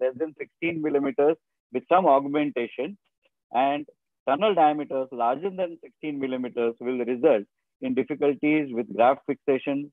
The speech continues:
stability, and healing. So that is what I wanted to emphasize,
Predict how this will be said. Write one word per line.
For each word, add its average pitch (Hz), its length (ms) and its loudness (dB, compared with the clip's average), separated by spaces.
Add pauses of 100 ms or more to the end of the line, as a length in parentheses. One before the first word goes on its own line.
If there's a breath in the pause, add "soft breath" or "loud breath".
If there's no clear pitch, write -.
stability, 127 680 -4 (220)
and 113 260 -2
healing. 98 360 -6 (1600)
So 147 80 -6
that 147 160 6
is 180 80 6
what 185 160 8
I 170 140 8
wanted 160 400 -2
to 160 280 -6
emphasize, 123 600 -4